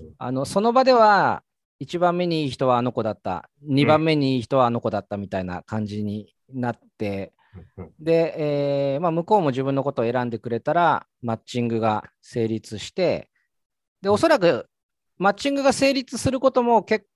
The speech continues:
Speaker 1: 構可能性は低いんですけど、
Speaker 2: はい。
Speaker 1: えーと、仮に成立したとしても、成立した女の子の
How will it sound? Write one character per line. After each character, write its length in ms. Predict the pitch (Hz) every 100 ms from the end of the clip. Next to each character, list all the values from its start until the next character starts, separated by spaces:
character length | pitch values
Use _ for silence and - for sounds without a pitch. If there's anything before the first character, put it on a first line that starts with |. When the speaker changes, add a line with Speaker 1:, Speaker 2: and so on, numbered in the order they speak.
| -
Speaker 1:
構 440 | 160 143 120 98 _ -
可 140 | 170
能 160 | 180 180
性 160 | 175
は 80 | 165
低 240 | 143 - 160
い 40 |
ん 40 |
で 100 | 104
す 80 | 95
け 100 | 107
ど、 360 | 107 120 85 - _ -
Speaker 2:
は 100 | 95
い。 200 | - - _ _ _ 127
Speaker 1:
え 360 | 127 123 120
ー 100 | 113
と、 160 | 123 - _ _ _ _ -
仮 260 | 202 233
に 120 | 247
成 200 | - 240
立 240 | 247 233 220
し 100 | -
た 120 | 233
と 140 | 220
し 80 | -
て 100 | 208
も、 200 | 202 185
成 260 | 165 247 269
立 280 | 277 - 240
し 140 | -
た 220 | 254 247
女 280 | 247 254 262
の 140 | 254
子 160 | 240 240
の 340 | 240 247 226